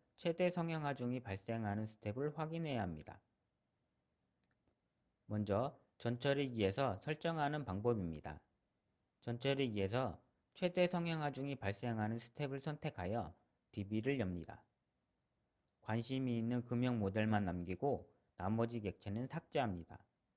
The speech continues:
금형 모델은 메쉬를 생성하고 경계 조건과 하중 조건을 부여 후 신규 디비로 생성하여 해석을 수행하면 됩니다. 다음으로 통합 공정 전처리기에서 설정하는 방법입니다.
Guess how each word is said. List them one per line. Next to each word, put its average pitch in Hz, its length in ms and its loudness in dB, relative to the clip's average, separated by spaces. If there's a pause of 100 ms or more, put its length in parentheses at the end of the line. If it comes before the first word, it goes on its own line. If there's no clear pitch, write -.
(1400)
금형 127 340 2
모델은 104 540 2 (480)
메쉬를 127 420 2
생성하고 147 760 0 (100)
경계 110 280 0
조건과 107 540 2
하중 170 340 -4
조건을 104 480 0
부여 92 220 -2
후 110 380 -2
신규 165 460 -4
디비로 110 400 0
생성하여 113 720 -2 (300)
해석을 151 340 -2
수행하면 151 640 -2
됩니다. 82 440 -6 (1900)
다음으로 104 720 2 (260)
통합 180 340 2
공정 131 320 0
전처리기에서 107 840 0
설정하는 147 640 -2
방법입니다. 92 760 -4